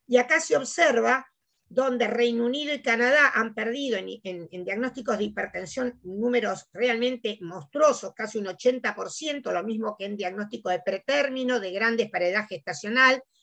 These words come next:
adiposidad neonatal y cesárea, y que el país que menos, eh, pérdida de diagnósticos tuvo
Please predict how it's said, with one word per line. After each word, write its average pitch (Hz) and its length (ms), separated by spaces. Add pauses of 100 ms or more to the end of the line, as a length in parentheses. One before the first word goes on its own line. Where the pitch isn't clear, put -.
(140)
adiposidad 208 880
neonatal 240 560
y 233 60
cesárea, 139 640
y 208 120
que 233 100
el 226 100
país 269 360
que 190 100
menos, 262 500 (460)
eh, 190 260
pérdida 254 460
de 175 140
diagnósticos 240 880
tuvo 254 460